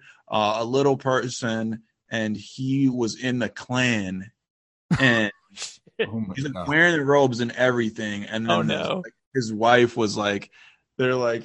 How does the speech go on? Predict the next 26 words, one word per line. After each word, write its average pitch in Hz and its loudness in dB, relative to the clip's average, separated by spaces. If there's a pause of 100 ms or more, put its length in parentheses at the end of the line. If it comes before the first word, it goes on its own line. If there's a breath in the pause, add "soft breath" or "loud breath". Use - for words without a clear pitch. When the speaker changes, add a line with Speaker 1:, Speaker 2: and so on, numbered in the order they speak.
(140)
Speaker 1:
she's 131 -10
like, 113 -8
"Yeah, 123 -2
I've 123 -6
been 123 -12
seeing 123 -12
someone 127 -8
else." 123 -4
<laughs> - -10
It's 311 6
super 311 8
funny 233 8
'cause 185 6
I, 175 8
I 175 4
didn't 196 2
get 196 -6
to 190 -12
see 180 -8
the 165 -6
whole 156 -4
episode, 156 -8
but 156 -10
the 160 -10
part 165 -2
of, 165 -4